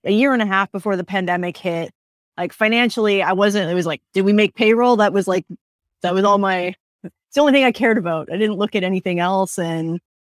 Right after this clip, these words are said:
I really didn't understand my business. Like, were we profitable? Were we not profitable? And we'd never had to worry about it because we'd always done really well. And then we had, like, a scare where somebody put in seven hundred and twenty-six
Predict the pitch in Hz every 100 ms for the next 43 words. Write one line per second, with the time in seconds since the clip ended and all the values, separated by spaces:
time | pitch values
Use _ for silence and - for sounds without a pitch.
0 | - 185 185 208 202 185 202 214 190 190
1 | 175 - - 160 170 202 220 - _ _
2 | _ _ _ - 190 190 202 240 320 -
3 | 175 160 160 180 175 175 180 175 180 185
4 | 175 170 165 165 - 175 170 185 160 165
5 | 165 165 _ _ _ _ _ _ - 180
6 | 175 170 170 180 190 196 208 208 208 185
7 | 170 240 226 180 165 175 190 190 185 185
8 | 185 185 165 170 185 165 165 165 180 151
9 | 151 - _ _ _ _ _ _ - 185
10 | 185 185 185 196 180 180 185 170 156 -
11 | - 185 180 185 185 170 170 165 - 220
12 | 214 196 - - 196 185 175 175 - 202
13 | 190 180 185 185 170 165 156 - _ 202
14 | 190 165 - - 202 - - -